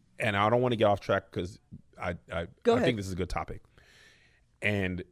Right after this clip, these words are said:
Speaker 1: it's a great point. Remember one time I was on tour. Our travel lady was notoriously sucky. Um,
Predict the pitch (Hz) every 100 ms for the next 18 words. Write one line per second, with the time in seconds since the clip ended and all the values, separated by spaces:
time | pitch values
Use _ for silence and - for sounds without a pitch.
0 | - 85 98 82 92 92 - - 87 80
1 | _ _ _ _ _ _ _ - 131 151
2 | 131 131 131 123 117 107 104 101 92 -
3 | 87 90 92 _ - 110 113 101 98 98
4 | 92 90 87 87 - 87 85 90 - 90
5 | - - - _ _ _ _ _ _ _
6 | _ _ - - 98 85 85 85